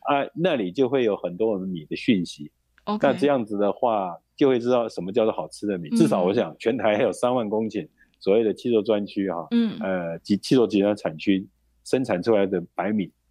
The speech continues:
Speaker 1: 应该还足够在我们一般消费者可能所谓的真想，想要吃在地好米的，呃，那些的材料呢，应该可以找得到。
Speaker 2: 嗯。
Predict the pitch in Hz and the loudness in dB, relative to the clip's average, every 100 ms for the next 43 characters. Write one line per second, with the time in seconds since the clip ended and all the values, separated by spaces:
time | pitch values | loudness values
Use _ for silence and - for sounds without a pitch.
0 | _ - 123 127 127 107 104 - 98 123 | _ -4 0 2 2 2 -2 0 0 4
1 | 107 92 - 110 92 78 - _ 87 98 | 2 2 0 0 0 -4 -18 _ -10 -2
2 | 113 113 110 104 117 110 92 80 - 82 | 2 2 2 2 2 2 0 -6 -10 -10
3 | 92 95 90 107 104 85 - 123 113 85 | -10 -6 2 4 4 0 0 2 2 -2
4 | - _ 78 85 110 - 104 - 113 95 | -8 _ -8 -4 -4 -2 -4 0 -2 0
5 | 104 - 95 104 87 _ 82 _ _ _ | -2 -2 -8 -8 -8 _ -20 _ _ _
6 | _ _ _ - 90 80 76 92 107 98 | _ _ _ -4 -4 -2 -4 2 2 4
7 | 101 95 92 85 82 82 - - 90 110 | 2 2 0 -2 -6 -16 -16 -4 0 2
8 | 95 76 87 95 87 85 - - - - | 0 -4 -6 -6 -4 -6 -8 -18 -10 -4
9 | 98 - 240 220 | -4 -4 -4 -4